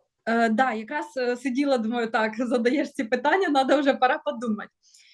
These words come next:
Е, ти знаєш, мені щось хочеться дати більш, е, зараз по внутрішньому отклику, більш, е, щось лагідне,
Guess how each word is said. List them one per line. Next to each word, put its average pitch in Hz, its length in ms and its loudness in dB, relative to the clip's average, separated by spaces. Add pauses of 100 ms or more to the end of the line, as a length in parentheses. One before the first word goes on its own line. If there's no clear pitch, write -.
(240)
Е, 226 320 2
ти 233 140 -8
знаєш, 359 360 -2
мені 254 280 0
щось 285 420 -4
хочеться 269 460 0
дати 247 480 4
більш, 233 580 0
е, 208 340 4
зараз 214 320 2
по 208 140 -6
внутрішньому 220 640 0
отклику, 285 540 2
більш, 220 460 -2
е, 214 280 4
щось 220 320 -2
лагідне, 269 540 2